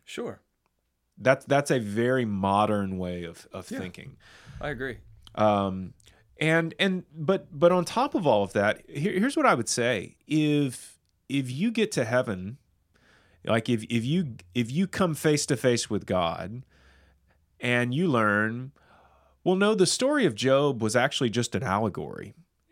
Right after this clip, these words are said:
Speaker 2: And it was meant to teach us something about God's character and God's nature, um, and some things about our own nature as well and
Speaker 1: Yeah.
Speaker 2: ourselves."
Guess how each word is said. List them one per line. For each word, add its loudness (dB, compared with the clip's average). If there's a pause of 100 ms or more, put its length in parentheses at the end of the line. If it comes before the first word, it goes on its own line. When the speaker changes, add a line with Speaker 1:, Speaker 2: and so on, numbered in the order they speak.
Speaker 2:
And 2
it -2
was -4
meant -2
to -8
teach -6
us 0
something -6
about 0
God's -6
character -8
and -12
God's -6
nature, -10 (840)
um, -2
and -2
some -2
things 0
about 6
our 6
own 0
nature -8 (140)
as -6
well -2
and -6
Speaker 1:
Yeah. -4
Speaker 2:
ourselves." -4